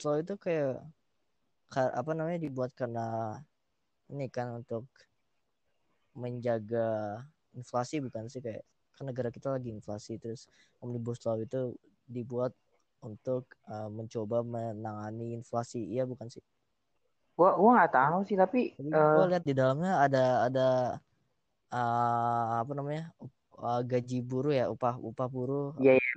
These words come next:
Speaker 2: upah buruh, terus
Speaker 1: Upah, ter-, upah cuti dihilangkan gitu ya. Terus apa lagi?
Speaker 2: Ah, jam libur-libur gitu, liburnya dikurangin kalau nggak salah. Seingat gua
Speaker 1: Ah.
Speaker 2: sih gitu.
Speaker 1: Iya.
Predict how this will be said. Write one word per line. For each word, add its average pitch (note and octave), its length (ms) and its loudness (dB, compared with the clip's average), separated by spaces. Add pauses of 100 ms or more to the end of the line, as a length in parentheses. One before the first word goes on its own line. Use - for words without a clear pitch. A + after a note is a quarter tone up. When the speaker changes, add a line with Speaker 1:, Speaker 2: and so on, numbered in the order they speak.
Speaker 2:
upah A2+ 160 4
buruh, B2+ 480 10
terus B2+ 160 2
Speaker 1:
Upah, B2+ 160 0 (300)
ter-, C3+ 160 -4
upah B2+ 260 2
cuti C#3 480 -4
dihilangkan B2 720 -2 (140)
gitu B2+ 140 -4
ya. G#2+ 160 -2 (100)
Terus C3 240 -6
apa B2+ 140 -8 (100)
lagi? C3 80 -6
Speaker 2:
Ah, C3 300 6 (720)
jam B2+ 320 6
libur-libur B2+ 720 8
gitu, B2+ 320 4 (160)
liburnya C3+ 400 6
dikurangin C3+ 480 2
kalau C#3+ 160 2
nggak B2 80 -2
salah. A2 180 2 (140)
Seingat B2 240 0
gua C3+ 120 4
Speaker 1:
Ah. - 40 -8
Speaker 2:
sih D#3+ 80 0
gitu. C#3+ 200 2 (920)
Speaker 1:
Iya. A2+ 260 -6